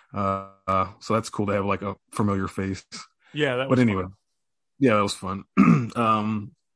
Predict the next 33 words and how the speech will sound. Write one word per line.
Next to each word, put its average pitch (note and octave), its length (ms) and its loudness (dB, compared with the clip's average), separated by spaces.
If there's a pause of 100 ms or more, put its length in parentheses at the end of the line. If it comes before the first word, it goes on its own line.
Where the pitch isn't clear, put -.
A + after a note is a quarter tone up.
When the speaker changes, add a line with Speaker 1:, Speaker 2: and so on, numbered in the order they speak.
(360)
Speaker 1:
yeah, A#2 180 2
he G#2+ 160 0
comes G#2+ 380 0
in A2+ 240 0
and G2 180 -4
stops - 380 -2
the G#2+ 80 -10
time A2 340 0
loop G#2+ 220 -2
and G#2 100 -4
decides G2+ 520 -4 (380)
he's G#2 220 -4
finally G#2+ 360 2
gonna, F#2 420 -2 (480)
um, F2 500 -6 (1300)
help A2+ 260 0
Loki, A#2 640 4
and G2 380 -4
Loki's G#2+ 320 -2
gonna G#2+ 160 0
help A2 260 0
him, A#2 160 2
and G#2+ 100 0
they're G#2 120 -2
gonna G2+ 140 -4
get G#2 180 -6
to - 60 -20
the G2 100 -6
bottom G#2 340 2
of G2 100 -2
this G2+ 220 -4
together, G#2 480 -2
because G2+ 640 -4